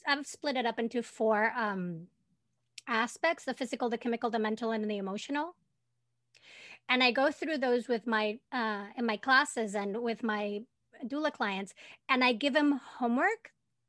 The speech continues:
during pregnancy so they can learn how to support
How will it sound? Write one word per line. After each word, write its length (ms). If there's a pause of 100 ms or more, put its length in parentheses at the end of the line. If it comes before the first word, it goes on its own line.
(380)
during 540
pregnancy 1040 (340)
so 300
they 220
can 360
learn 380
how 340
to 140
support 640